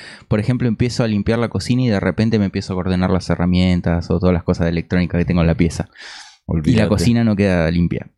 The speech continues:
Speaker 1: O no, nunca termino de limpiar.
Speaker 2: Yo me conformo con cosas más simples. Hoy llevé la ropa a lavar. Ya está.
Speaker 1: Eh.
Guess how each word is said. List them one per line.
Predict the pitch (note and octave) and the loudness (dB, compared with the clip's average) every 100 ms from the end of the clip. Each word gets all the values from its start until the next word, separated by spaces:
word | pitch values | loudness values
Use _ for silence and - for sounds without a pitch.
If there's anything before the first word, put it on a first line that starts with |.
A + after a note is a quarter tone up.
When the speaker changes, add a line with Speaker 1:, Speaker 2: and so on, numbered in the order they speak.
| _ - | _ -6
Speaker 1:
O | E2+ - - - | -2 -2 -2 -4
no, | A2+ G2+ F#2 | -2 0 0
nunca | F#2+ G#2+ G#2+ G2+ | 0 2 0 0
termino | F#2 G2 G2 F#2 | 0 2 2 2
de | F2+ | 2
limpiar. | F2+ - E2+ E2 - - - - | 0 0 -2 -2 -12 -20 -20 -4
Speaker 2:
Yo | F#3 | 0
me | F3 | 0
conformo | A2 G#2 F2+ - A#2+ G#2+ | 0 -2 -2 -2 0 2
con | F#2+ F#2+ | 2 2
cosas | G#2+ G#2+ F#2+ | 2 0 2
más | F#2+ F#2 | 0 2
simples. | F#2+ F2+ D#2+ E2+ F#2+ | 0 0 2 0 0
Hoy | A#2+ | 0
llevé | A#2 G#2+ G2+ | 2 2 2
la | F#2 | 2
ropa | F#2+ F2 | 0 0
a | F2 | 0
lavar. | E2+ E2+ D#2+ F2+ - | 2 2 0 -4 -4
Ya | D3 | -2
está. | C#3+ B2+ | 0 0
Speaker 1:
Eh. | A#3 | 0